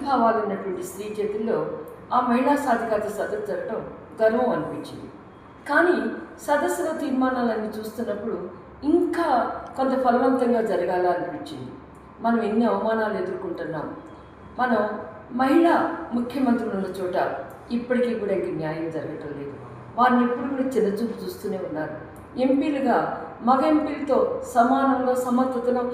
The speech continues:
అన్ని విధాలా మనం పైకున్నప్పటికీ కూడా, ఎమ్మెల్యేలు గాను, జిల్లా పరిషత్ చైర్మన్లు గాను, అలాగే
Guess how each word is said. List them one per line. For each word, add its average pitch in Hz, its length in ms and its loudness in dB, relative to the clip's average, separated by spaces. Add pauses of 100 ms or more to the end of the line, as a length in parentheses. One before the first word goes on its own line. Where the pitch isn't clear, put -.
(240)
అన్ని 269 240 6
విధాలా 294 300 4 (100)
మనం 247 240 2
పైకున్నప్పటికీ 220 720 2
కూడా, 196 160 0 (440)
ఎమ్మెల్యేలు 196 500 0
గాను, 180 200 -2 (520)
జిల్లా 226 260 6
పరిషత్ - 360 -2
చైర్మన్లు 190 520 0
గాను, 185 240 0 (440)
అలాగే 269 360 4